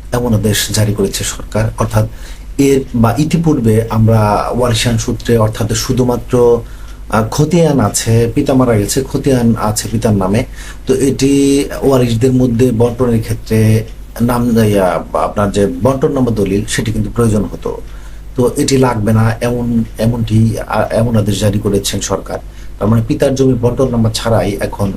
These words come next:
মিউটেশন করা যাবে। তো নামজারির ক্ষেত্রে এই যে, যে ঝামেলাটা ছিল, সেই ঝামেলাটা কিন্তু সরকার,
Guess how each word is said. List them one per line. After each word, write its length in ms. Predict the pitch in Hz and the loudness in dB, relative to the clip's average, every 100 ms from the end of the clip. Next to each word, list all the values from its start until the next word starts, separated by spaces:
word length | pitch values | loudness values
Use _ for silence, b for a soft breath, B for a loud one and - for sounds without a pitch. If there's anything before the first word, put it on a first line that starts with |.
| - | -2
মিউটেশন 640 | 127 123 110 101 - 104 95 - 101 | 0 2 2 -2 0 0 0 -6 -4
করা 200 | 113 98 | -2 -2
যাবে। 300 | - - - - B B B B - | -4 -10 -12 -14 B B B B -4
তো 60 | |
নামজারির 460 | 113 120 131 131 120 | -2 2 2 2 0
ক্ষেত্রে 260 | 117 113 139 151 | -8 -2 -2 2
এই 200 | 175 190 | 2 2
যে, 120 | 185 | 0
যে 300 | 160 170 165 | 2 2 2
ঝামেলাটা 500 | - 113 123 113 110 | 0 0 2 2 0
ছিল, 400 | - - 147 110 | -2 -2 0 0
সেই 200 | 95 110 | 0 0
ঝামেলাটা 380 | 104 104 110 110 | 0 2 2 2
কিন্তু 300 | 107 101 107 | 0 2 0
সরকার, 380 | - 104 104 | 0 -2 0